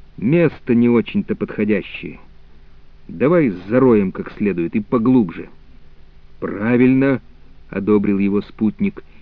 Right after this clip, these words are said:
и, перейдя через всю комнату, поднял одну из плит в глубине очага и вынул мешок, в котором что-то приятно зазвенело. Он достал долларов двадцать-тридцать для себя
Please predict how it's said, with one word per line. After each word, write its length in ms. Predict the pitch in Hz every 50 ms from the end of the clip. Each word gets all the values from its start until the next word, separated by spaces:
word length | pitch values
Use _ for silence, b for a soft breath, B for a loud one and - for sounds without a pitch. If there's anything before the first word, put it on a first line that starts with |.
| b b -
и, 100 | 104 104
перейдя 460 | - 107 104 107 104 101 107 113 104
через 240 | - - 98 95 -
всю 220 | - - 104 101
комнату, 520 | - - 170 165 165 156 151 - 147 127 117 -
поднял 320 | 151 151 147 143 143 139
одну 240 | 139 127 123 131 135
из 140 | 131 120 - - - -
плит 280 | - 135 120 101 -
в 40 | 95
глубине 460 | 92 101 101 95 101 101 107 110 107
очага 480 | 101 95 - - 110 98 92 87 90 - b b b b b b b b b
и 120 | - 117
вынул 280 | 120 135 131 127 123 120
мешок, 540 | 123 131 123 - - 85 78 - - - - - - - - - - - -
в 60 | -
котором 340 | - 117 98 123 113 113 113
что-то 420 | - - 117 104 - 110 104 98 - -
приятно 400 | - 110 110 110 104 - - 104
зазвенело. 560 | 101 107 101 107 123 117 101 85 73 - - - - - - - - - - - - - - - - - - - - - - - - - - -
Он 180 | 135 147 135 113
достал 380 | 120 110 - - 131 113 110
долларов 500 | 101 101 107 101 101 101 95 95 85 85
двадцать-тридцать 1040 | 80 92 113 151 165 - - - 165 156 - - - 139 156 156 - - - 139 135
для 140 | 127 131 135
себя 400 | - - 127 120 120 127 131 127